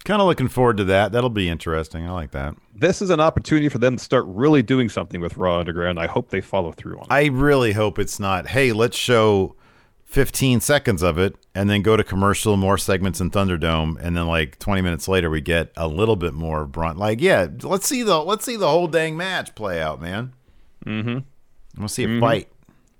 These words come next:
Speaker 2: And actually have it lead to something.
Speaker 1: Yeah.
Speaker 2: You know? It probably won't be, but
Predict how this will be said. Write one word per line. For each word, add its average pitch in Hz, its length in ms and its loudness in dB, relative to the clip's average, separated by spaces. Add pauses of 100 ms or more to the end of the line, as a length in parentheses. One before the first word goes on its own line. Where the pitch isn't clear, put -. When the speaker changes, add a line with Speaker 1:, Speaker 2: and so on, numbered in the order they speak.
(600)
Speaker 2:
And 113 80 0
actually 117 260 0
have 117 160 2
it 113 120 0
lead 117 300 -2
to - 80 -8
something. - 340 -18 (260)
Speaker 1:
Yeah. 76 360 -4 (1120)
Speaker 2:
You 107 140 -2
know? 101 240 -2 (800)
It - 80 -4
probably 87 220 0
won't 82 180 -8
be, 87 100 -10
but 82 240 -10